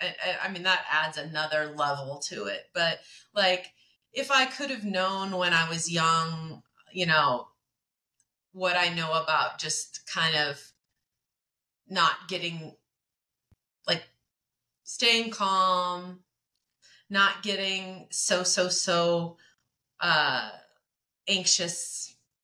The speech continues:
I don't know. I think that, but I, but I believe, like, that level of calm that maybe you have more of when you're older. Um, you have to live through all the pain of your youth to, like,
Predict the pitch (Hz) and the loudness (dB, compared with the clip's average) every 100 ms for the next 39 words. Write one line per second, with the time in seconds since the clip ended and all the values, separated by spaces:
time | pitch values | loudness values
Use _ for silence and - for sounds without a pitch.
0 | _ _ _ _ - _ - 330 220 185 | _ _ _ _ -20 _ -2 0 2 2
1 | 196 233 - 226 254 240 226 226 - - | 0 -4 -6 -6 -4 -6 0 0 0 -8
2 | - 269 247 226 - 262 247 247 202 226 | -2 2 4 2 -4 -2 0 0 -4 -6
3 | 226 240 202 196 185 _ 185 180 - - | -4 -4 -2 -2 -4 _ 2 2 2 -4
4 | 185 180 180 170 175 151 165 160 - _ | -10 -4 -4 -4 -4 0 0 0 -6 _
5 | _ _ _ - - 180 175 180 196 208 | _ _ _ -8 0 2 4 2 2 2
6 | 180 175 175 165 170 170 165 165 165 175 | 0 0 -4 -4 -4 -4 2 4 4 2
7 | 170 160 160 165 165 165 160 151 - 147 | -4 0 2 2 0 -2 0 -2 -2 -4
8 | 151 160 160 170 165 - _ _ _ - | -4 0 2 0 -2 -12 _ _ _ -4
9 | 170 160 160 165 196 208 175 - 156 165 | 0 0 -4 -8 -4 0 0 -2 -10 -10
10 | 160 - 170 156 160 156 151 - 170 165 | -10 -8 0 2 2 0 -8 -4 -2 0
11 | 165 156 165 156 165 165 175 202 - - | -2 -2 -4 -4 -4 -4 -4 -4 -4 -4
12 | 220 175 175 214 - | -2 0 0 0 -4